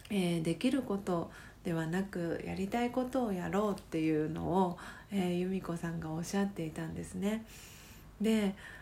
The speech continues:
あー、それを聞いた時に、あー、私できることやっちゃってるなっていうふうに思って、で、それが果たしてやりたいことかなって言ったら、う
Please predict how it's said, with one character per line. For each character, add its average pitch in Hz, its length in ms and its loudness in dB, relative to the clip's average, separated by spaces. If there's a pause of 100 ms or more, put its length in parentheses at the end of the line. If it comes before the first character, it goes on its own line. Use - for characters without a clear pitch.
(160)
あ 190 400 4
ー、 - 20 -
そ 202 140 -2
れ 202 120 0
を 214 320 0
聞 220 240 -2
い - 20 -2
た 220 160 -2
時 208 300 -4
に、 180 440 0 (100)
あ 180 60 -4
ー、 170 160 0
私 170 420 -4 (200)
で 180 120 2
き 240 120 2
る 262 120 2
こ 220 120 2
と 202 140 -2
や 175 140 0
っ 175 120 -4
ち 226 100 2
ゃ 226 40 6
っ - 20 4
て 262 200 2
る 262 120 2
な 269 200 2
っ - 20 -2
て - 280 -2
い 175 120 4
う 175 40 -2
ふ 180 120 0
う 170 80 0
に 165 240 -4 (180)
思 185 300 4
っ - 20 4 (640)
て、 175 260 4 (760)
で、 196 260 6
そ 196 160 -2
れ 202 120 2
が 220 500 4
果 - 180 -6
た 220 200 2
し 220 80 -4
て 214 120 0
や 185 100 2
り 190 120 -2
た 233 160 2
い 226 80 0
こ 240 120 0
と 247 140 2
か 214 160 -2
な 185 240 -2
っ - 40 -4
て 190 180 -8
言 170 60 -4
っ - 20 -10
た 180 200 -8
ら、 180 160 0
う 175 40 -2